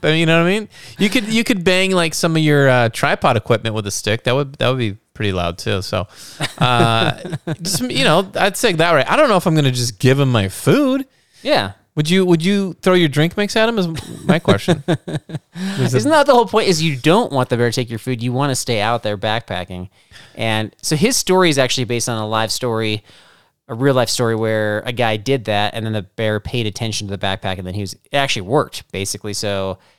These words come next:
Speaker 2: Bear Grylls was like, "Well, this worked for the guy." So
Speaker 1: I mean,
Speaker 2: this
Speaker 1: I mean, look, if you're cornered and the bear's just, like, raging, and you
Speaker 2: Mm-hmm.
Speaker 1: got some peanut butter or, like, a block of cheese like Rocky's got, you know,
Speaker 2: Mm-hmm.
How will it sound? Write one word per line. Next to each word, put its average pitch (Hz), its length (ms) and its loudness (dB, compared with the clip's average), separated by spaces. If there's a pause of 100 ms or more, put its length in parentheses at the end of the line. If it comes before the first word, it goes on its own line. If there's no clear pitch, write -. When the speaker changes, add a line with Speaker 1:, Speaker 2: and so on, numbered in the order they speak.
(200)
Speaker 2:
Bear 139 140 0
Grylls 123 160 0
was 113 80 -6
like, 104 180 -2
"Well, 92 380 -8 (680)
this 95 180 -12
worked 95 140 -10
for 107 80 -14
the 117 100 -4
guy." 175 200 -2
So - 120 -2
Speaker 1:
I 269 40 0
mean, 285 240 -2
Speaker 2:
this 208 160 -4
Speaker 1:
I 220 100 2
mean, 277 180 0
look, 220 300 2
if 170 160 -2
you're 233 120 2
cornered 180 760 2 (480)
and 139 220 2
the 131 60 2
bear's 143 340 4
just, 147 180 -4
like, 113 280 0
raging, 127 880 0 (460)
and 123 120 -2
you 131 100 2
Speaker 2:
Mm-hmm. 135 60 2
Speaker 1:
got 135 200 2
some 117 180 -2
peanut 127 320 2
butter 143 480 2
or, 113 220 0
like, 101 120 -2
a 98 60 -4
block 113 280 0
of 117 80 -2
cheese 120 280 -2
like 110 140 -2
Rocky's 110 400 -2
got, 131 440 0
you 135 100 -8
know, 127 220 0
Speaker 2:
Mm-hmm. 113 260 -4